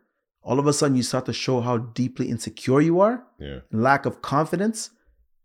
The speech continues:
Speaker 1: that
Speaker 2: That
Speaker 1: automatically turns off the woman.
Speaker 2: Yeah, that Benz don't matter anymore.
Speaker 1: It doesn't matter anymore.
Speaker 2: Yeah.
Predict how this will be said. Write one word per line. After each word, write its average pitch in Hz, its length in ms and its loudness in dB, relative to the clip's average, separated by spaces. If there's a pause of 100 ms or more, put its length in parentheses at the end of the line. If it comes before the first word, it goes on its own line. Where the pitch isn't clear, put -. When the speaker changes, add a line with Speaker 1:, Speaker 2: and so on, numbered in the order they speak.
(220)
Speaker 1:
that 143 180 0
Speaker 2:
That 147 60 0
Speaker 1:
automatically 170 440 4
turns 170 340 0
off 160 180 2
the 147 100 2
woman. 123 260 0
Speaker 2:
Yeah, 65 160 -4
that 67 340 -6
Benz 78 240 2
don't 73 160 0
matter 76 260 2
anymore. 60 440 -6
Speaker 1:
It 113 120 -6
doesn't 160 260 6
matter 233 240 2
anymore. 107 260 0
Speaker 2:
Yeah. 64 160 -4